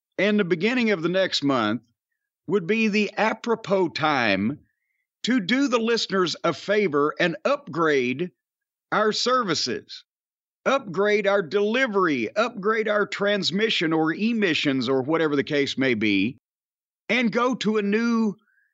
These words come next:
what is, is, is it the goddamn server again? I have a box of servers still in my garage where Hotchkiss built the website.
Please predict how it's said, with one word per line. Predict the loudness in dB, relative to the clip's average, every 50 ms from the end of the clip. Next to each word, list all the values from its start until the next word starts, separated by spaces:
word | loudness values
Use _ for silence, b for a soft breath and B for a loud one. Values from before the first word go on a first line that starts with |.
| _ _ _ _ _ _ _ _ _ _ _ _ _ _ -16 -14 -14 -14 _ -4
what | -2 -2 0 0 0 2
is, | 2 2 0
is, | 0 0 0 0
is | 0 0 0
it | -2 -2 -2
the | -2 -2
goddamn | 0 0 0 0 0 0 -2 0 0 0 0
server | 0 0 0 0 0 0 0 0 0 0
again? | 0 0 0 0 0 0 0
I | 0 0 0
have | 2 0 2 0
a | 0
box | 0 0 0 -2 -2 -4 -6
of | -8 -6
servers | -4 -2 0 0 0 0 -2 -4 -4 -6 -6
still | -4 -2 -2 0 0 0 -2 -4 -8 _ _ _ _ _ _ _ _ _ _ _ _ _ -4
in | -2 -2 0
my | 0 0 -2
garage | -2 -2 -2 -2 0 0 2 0 0 -2 -4
where | -4 -2 0 0
Hotchkiss | 2 0 0 0 -2 -4 -6 -6 -6
built | -2 -2 -2 -2 -2
the | -4 -4
website. | 0 0 0 0 0 -2 -2 0 0 0 -2 -4